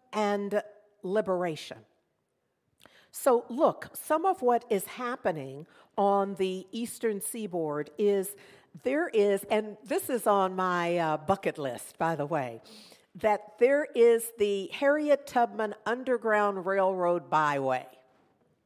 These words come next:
And it's a self-guided driving tour that winds for more than a hundred and twenty-five miles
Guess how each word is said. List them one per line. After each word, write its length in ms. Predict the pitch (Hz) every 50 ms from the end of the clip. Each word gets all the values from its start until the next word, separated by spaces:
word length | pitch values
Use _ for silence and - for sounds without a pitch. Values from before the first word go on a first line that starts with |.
| _ _ _ _ _ _ _ _ _
And 360 | - 202 208 196 196 190 190 170 - - - _ -
it's 180 | 226 220 - -
a 80 | 208
self-guided 960 | 202 - - - 311 320 320 320 - 185 175 196 202 208 214 208 202 196 196 147
driving 640 | 151 156 170 196 214 226 226 220 214 220 208 214
tour 460 | 208 - - 214 190 190 185 185 185 170
that 160 | 165 151 156
winds 580 | 139 165 185 190 196 196 196 196 196 196 -
for 160 | - - 180 170
more 220 | 170 175 175 175
than 120 | 165 151
a 60 | 151 156
hundred 360 | 147 196 202 185 - 196 -
and 60 | 180
twenty-five 600 | - - 208 185 185 185 - 175 165 165 160 -
miles 520 | 165 165 165 160 160 160 160 156 151 156